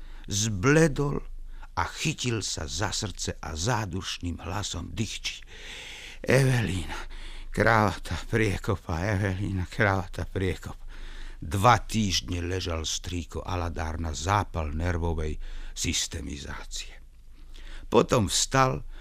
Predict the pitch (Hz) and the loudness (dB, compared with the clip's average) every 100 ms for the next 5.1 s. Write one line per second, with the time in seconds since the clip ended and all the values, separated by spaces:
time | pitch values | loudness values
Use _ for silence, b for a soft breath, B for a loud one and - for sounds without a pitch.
0 | B - 113 104 113 107 - 104 - - | B 4 4 6 4 4 2 0 2 -2
1 | - 87 82 87 82 80 85 82 82 76 | -2 0 0 2 2 0 -2 -4 -4 -2
2 | 85 80 76 71 - 82 87 80 78 73 | 0 0 -2 -4 -4 -2 0 -2 -4 -4
3 | 80 85 82 76 80 73 73 71 73 101 | 0 0 0 0 -2 -4 -4 -4 0 0
4 | - 87 82 80 71 - 82 76 71 - | 0 -2 0 2 0 -2 -2 -2 -4 -6